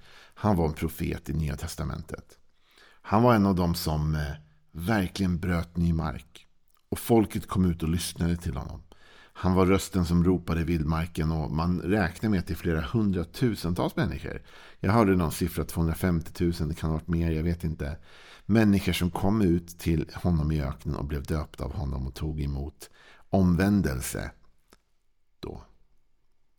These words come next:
Johannes, vid en tidpunkt, som är den store döparen, han kallades ju för Johannes döparen, hamnade i en situation där Jesus och hans lärjungar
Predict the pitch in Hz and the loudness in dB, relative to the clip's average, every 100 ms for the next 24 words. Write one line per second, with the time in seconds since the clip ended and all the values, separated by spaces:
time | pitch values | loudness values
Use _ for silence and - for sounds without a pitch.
0 | _ _ - 101 107 135 113 95 - - | _ _ 0 2 4 6 6 6 2 -4
1 | - 101 104 104 101 90 - 80 80 - | 0 4 4 4 4 2 0 -2 -2 -6
2 | - - _ - 95 85 85 - 104 87 | -20 -20 _ 2 4 4 2 0 0 2
3 | 80 78 80 - - 127 85 98 85 90 | 0 0 -2 -2 -2 -2 -2 0 0 -2
4 | - 87 85 80 78 71 - 85 80 85 | -4 -2 0 0 -2 -4 -6 -6 -4 -6
5 | 82 85 85 - - - - - _ _ | -6 -8 -12 -20 -20 -20 -20 -20 _ _
6 | _ _ - - 131 104 98 101 - 92 | _ _ -4 4 6 6 6 4 0 -2
7 | 95 131 135 95 95 117 104 85 - 143 | -2 0 2 4 2 2 2 0 -2 -4
8 | - - 120 - - 123 90 73 69 71 | -2 -4 -2 -2 0 0 2 0 -2 -4
9 | 76 | -4